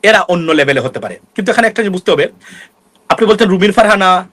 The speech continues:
বা আরো যারা অযাচিত মন্তব্য করেন তারা ক্ষতি করছেন কিনা, বা পাপিয়া আপায়েরা, yes, they, they have done so much damage to বিএনপি's reputation। And then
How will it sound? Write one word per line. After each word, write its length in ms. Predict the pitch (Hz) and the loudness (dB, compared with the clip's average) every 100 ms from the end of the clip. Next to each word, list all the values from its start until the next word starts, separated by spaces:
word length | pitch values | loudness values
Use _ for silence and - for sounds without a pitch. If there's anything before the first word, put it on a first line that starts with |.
| - | 2
বা 80 | 170 | 2
আরো 160 | 170 | 4
যারা 180 | 196 185 | 2 4
অযাচিত 340 | 175 175 185 190 | 4 2 0 -2
মন্তব্য 440 | 180 165 196 196 | -2 -4 -4 -4
করেন 180 | 196 165 | -4 -6
তারা 140 | 170 | -6
ক্ষতি 260 | 165 185 214 | -6 -6 -6
করছেন 280 | 214 208 160 | -6 -6 -4
কিনা, 260 | 156 127 - - | -4 -6 -8 -4
বা 180 | - 165 | 0 0
পাপিয়া 400 | - 175 196 190 | 0 -6 0 0
আপায়েরা, 440 | 170 185 175 151 127 _ - | 2 2 2 0 -6 _ -6
yes, 220 | - - - - _ _ _ _ _ - | -6 -6 -10 -20 _ _ _ _ _ 0
they, 160 | 214 220 | 0 0
they 540 | - 151 202 220 - | -6 2 2 2 0
have 180 | 196 151 | -2 0
done 180 | 180 170 | 0 -2
so 380 | - - - 196 | -10 -4 -2 0
much 180 | 196 139 | -2 -2
damage 340 | 214 185 151 - | -2 0 -4 -8
to 60 | |
বিএনপি's 420 | 147 147 139 147 123 | -6 -6 -6 -8 -8
reputation। 500 | 139 131 131 135 117 98 _ _ - 175 | -8 -8 -6 -8 -10 -16 _ _ -4 -2
And 160 | 202 | 2
then 220 | 220 208 | 2 2